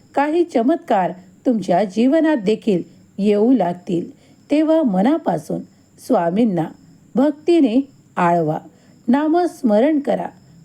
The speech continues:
आणि मग बघा देवाचा अद्भुत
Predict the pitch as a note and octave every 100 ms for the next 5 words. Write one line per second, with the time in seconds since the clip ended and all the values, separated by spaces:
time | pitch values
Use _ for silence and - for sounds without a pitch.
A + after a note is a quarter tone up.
0 | - G3 G#3 A#3+ A3+ G#3 D#4 - F#3+ D#3+
1 | D#3 - _ _ - F3+ C#4+ D4+ A#3+ F#3
2 | F3 G#3+ C4 _ _ A#3+ C#4 - G3+ G#3+